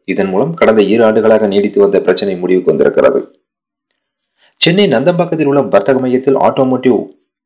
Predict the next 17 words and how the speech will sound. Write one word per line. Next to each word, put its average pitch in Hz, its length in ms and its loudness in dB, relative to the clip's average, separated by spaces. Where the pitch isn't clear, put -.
கண்காட்சி 107 520 0
நவம்பர் 110 400 2
ஒன்பதாம் 113 340 2
தேதி 165 180 0
தொடங்க 90 340 0
உள்ளது. 67 280 0
விளையாட்டுச் 113 600 0
செய்திகள். 78 340 0
காமன்வெல்த் 185 520 0
துப்பாக்கி 143 360 -2
சுடுதல் 131 340 0
போட்டி 131 240 0
ஆஸ்திரேலியாவின் 127 680 2
பிரிஸ்டோன் 131 560 -2
நகரில் 107 360 -2
நடைபெற்று 92 340 -2
வருகிறது. 78 360 0